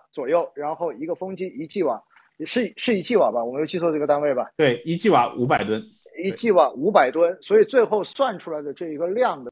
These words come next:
Speaker 1: 需求哈，跟我们现在每年我看了一下产量的话，大概就是，呃，我国的产量好像是二，二十多，二十多，对吧？
Speaker 2: 二十万吨。
Speaker 1: 应该差不多是，
Speaker 2: 对。
Speaker 1: 对，二十万吨这样的一个水平，所以大家就知道这个中间的这个差距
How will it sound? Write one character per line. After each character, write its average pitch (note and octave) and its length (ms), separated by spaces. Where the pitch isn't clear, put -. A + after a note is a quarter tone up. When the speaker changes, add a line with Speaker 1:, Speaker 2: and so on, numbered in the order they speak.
Speaker 1:
需 B3+ 380
求 - 300
哈， A#2+ 200
跟 G#3 140
我 F3+ 120
们 B2+ 120
现 F3 220
在 D3+ 200
每 D3 240
年 D3+ 240
我 A3 120
看 G3 160
了 D3+ 40
一 C#3+ 40
下 D3+ 100
产 A#2 180
量 D3+ 140
的 D#3+ 60
话， D#3 100
大 D#3+ 100
概 D#3 80
就 C#3+ 120
是， D3 260
呃， C3 200
我 A#2+ 200
国 D3+ 160
的 G#3+ 80
产 A#2 160
量 C3+ 120
好 B2+ 80
像 B2 100
是 F#3+ 80
二， G3+ 300
二 A#3+ 180
十 - 140
多， C#3 420
二 A#3+ 180
十 - 120
多， C3+ 200
对 D#3 120
吧？ D3 80
Speaker 2:
二 C#3+ 40
十 C3+ 80
万 D3+ 120
吨。 B2+ 140
Speaker 1:
应 E3+ 60
该 F3+ 80
差 G3 140
不 F3 40
多 E3 100
是， E3 200
Speaker 2:
对。 G#2+ 200
Speaker 1:
对， G3+ 200
二 A#3 200
十 F#3+ 80
万 F3 200
吨 E3 140
这 G3 80
样 F3 80
的 D3+ 60
一 D3 40
个 D#3+ 100
水 A2 180
平， A2+ 260
所 E3 160
以 F3 60
大 F#3 80
家 F3 100
就 D#3+ 140
知 D3+ 160
道 E3 100
这 D3+ 100
个 D3+ 100
中 D3+ 160
间 D3 120
的 B2+ 80
这 B2+ 60
个 B2+ 140
差 D#3 320
距 D3+ 180